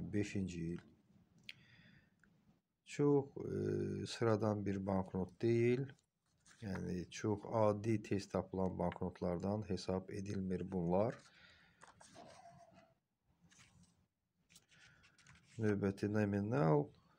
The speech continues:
iyirmi mark min doqquz yüz yetmiş beşinci il. Çox gözəldir. yaşıl rəngdə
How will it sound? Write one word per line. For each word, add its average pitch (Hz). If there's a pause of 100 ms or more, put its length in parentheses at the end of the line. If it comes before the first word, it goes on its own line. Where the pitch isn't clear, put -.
(1200)
iyirmi 101
mark 98
min 95
doqquz 95
yüz 95
yetmiş 98
beşinci 95 (220)
il. 85 (2750)
Çox 117
gözəldir. 127 (320)
yaşıl 101
rəngdə 113